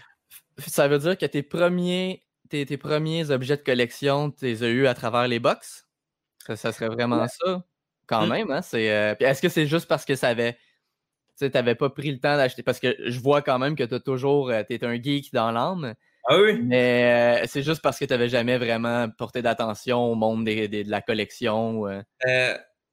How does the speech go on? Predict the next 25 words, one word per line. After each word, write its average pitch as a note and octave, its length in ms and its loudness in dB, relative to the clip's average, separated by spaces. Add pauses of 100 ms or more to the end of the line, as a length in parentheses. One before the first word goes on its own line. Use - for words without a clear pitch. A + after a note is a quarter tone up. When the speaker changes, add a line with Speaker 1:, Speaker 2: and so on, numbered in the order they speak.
(300)
Speaker 2:
ouais, D3+ 160 4
euh, C#3+ 360 4
'fin, C#3 160 -4
en C#3 140 -2
gros, E3+ 160 -2
le... C3 560 -2
je C#3 160 -12
me C#3+ 100 -4
rappelle C#3+ 360 -2
qu'à C#3+ 120 -2
l'époque, D#3 400 -6
euh, B2 720 -2
moi, C#3+ 300 -2
mon C#3 220 -2
truc, F#3 220 -4
c'était C#3 300 -2
de C#3 60 -2
jouer C#3+ 200 0
aux C#3+ 80 0
jeux C#3 120 0
vidéo B2+ 420 -2
de C#3 80 -6
temps A#2+ 220 -6
en A#2 100 -6
temps. E3 320 -8